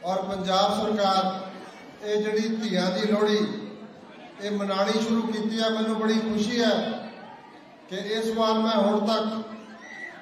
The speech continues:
ਦਸ ਫੰਕਸ਼ਨ ਅਟੈਂਡ ਕੀਤੇ ਹੋਣੇ ਲੋਹੜੀ ਦੇ, ਤੇ ਉਹਨਾਂ ਦੇ ਵਿੱਚੋਂ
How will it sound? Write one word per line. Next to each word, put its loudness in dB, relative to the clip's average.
ਦਸ 2
ਫੰਕਸ਼ਨ -2
ਅਟੈਂਡ 2
ਕੀਤੇ -4
ਹੋਣੇ 2
ਲੋਹੜੀ 2
ਦੇ, 2
ਤੇ -4
ਉਹਨਾਂ 2
ਦੇ 6
ਵਿੱਚੋਂ 4